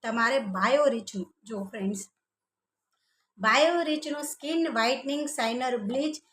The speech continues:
ઇન્સ્ટન્ટ રિઝલ્ટ એચ ડી ગ્લો, આ વસ્તુ તમારે માંગવાની છે. ફ્રેન્ડ્સ, આનું રિઝલ્ટ ખૂબ જ સારું આવે છે, હું પોતે પણ આને જ યુઝ કરું છું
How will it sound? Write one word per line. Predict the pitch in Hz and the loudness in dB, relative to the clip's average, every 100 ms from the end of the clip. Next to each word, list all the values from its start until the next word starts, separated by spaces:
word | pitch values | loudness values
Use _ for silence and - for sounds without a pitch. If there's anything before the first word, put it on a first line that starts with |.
| _ _ - | _ _ -4
ઇન્સ્ટન્ટ | 285 302 - 339 339 | 0 2 4 4 4
રિઝલ્ટ | 240 233 269 285 - - | 0 2 6 4 2 -6
એચ | 247 - - | -6 -6 -10
ડી | |
ગ્લો, | 220 190 190 190 _ _ _ - | -8 -4 -4 -6 _ _ _ -2
આ | 285 | 2
વસ્તુ | 311 311 320 | 4 2 -2
તમારે | 269 247 294 | 0 2 2
માંગવાની | 320 226 254 269 254 240 | 2 4 4 4 0 0
છે. | 214 233 | -4 -6
ફ્રેન્ડ્સ, | - 330 330 - | -4 -4 -4 0
આનું | 285 285 | 0 0
રિઝલ્ટ | 233 269 277 | 0 0 0
ખૂબ | - 240 | -4 0
જ | 285 | 2
સારું | 277 226 220 202 | 2 0 0 0
આવે | 202 | -2
છે, | 214 277 285 - _ _ | -2 -4 -4 -6 _ _
હું | 240 | -12
પોતે | 240 240 269 | -8 -4 -4
પણ | 269 | -4
આને | 233 240 269 | -2 -2 -4
જ | 226 | -4
યુઝ | 233 202 | -6 -6
કરું | 214 208 226 | -6 -4 -4
છું | 233 311 339 | -4 -6 -8